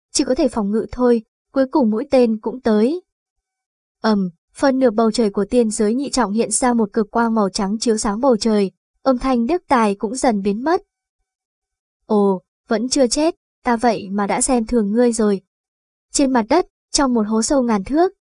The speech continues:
chiến thần đại đế thương tích đầy người, khắp người đều là máu tươi, hắn ta đang run sợ đứng lên, tay phải cầm kiếm bản to, kèm với giọng nói xa lạ này, xa xa từ không trung có một thanh niên đang đạp hư không,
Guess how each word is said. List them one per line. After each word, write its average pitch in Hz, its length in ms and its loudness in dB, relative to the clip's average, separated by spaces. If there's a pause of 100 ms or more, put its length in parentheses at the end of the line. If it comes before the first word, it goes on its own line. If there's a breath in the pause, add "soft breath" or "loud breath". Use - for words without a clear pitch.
(160)
chiến 240 260 0
thần 262 180 -2
đại 214 200 0
đế 202 220 0
thương 233 220 -2
tích 370 200 0
đầy 240 140 2
người, 202 340 0 (360)
khắp 359 120 0
người 247 180 2
đều 208 160 0
là 185 120 -4
máu 202 280 -2
tươi, 247 300 4 (300)
hắn 233 220 -2
ta 262 240 2
đang 226 260 0
run 247 220 0
sợ 226 300 0
đứng 202 160 -4
lên, 262 300 2 (320)
tay 254 200 4
phải 208 180 -2
cầm 202 220 -2
kiếm 208 240 -4
bản 220 200 0
to, 226 320 0 (340)
kèm 226 240 2
với 220 100 0
giọng 220 260 0
nói 208 180 0
xa 277 160 -2
lạ 233 120 0
này, 208 360 0 (300)
xa 247 240 0
xa 233 320 0
từ 220 100 2
không 269 220 -4
trung 254 220 -2
có 233 100 -4
một 277 160 -4
thanh 226 180 -4
niên 233 280 0
đang 226 180 0
đạp 208 160 0
hư 233 100 0
không, 247 360 -2